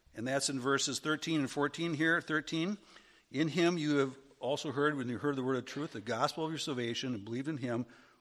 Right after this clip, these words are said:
were sealed with the promised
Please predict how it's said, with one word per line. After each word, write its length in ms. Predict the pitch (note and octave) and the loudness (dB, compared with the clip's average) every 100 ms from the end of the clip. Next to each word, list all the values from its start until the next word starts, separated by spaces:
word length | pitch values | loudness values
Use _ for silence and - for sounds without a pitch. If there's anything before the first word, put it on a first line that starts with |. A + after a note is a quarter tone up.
| _ | _
were 160 | C#3 C3 | -4 -2
sealed 680 | - - G3+ A3+ D3 C#3+ E3 - - - _ _ _ _ _ _ _ - | 0 0 4 6 6 4 -2 -8 -20 -20 _ _ _ _ _ _ _ -8
with 160 | C#3 - | -6 -6
the 60 | |
promised 680 | - - F#3 E3+ D3+ - - | -8 4 8 8 8 6 0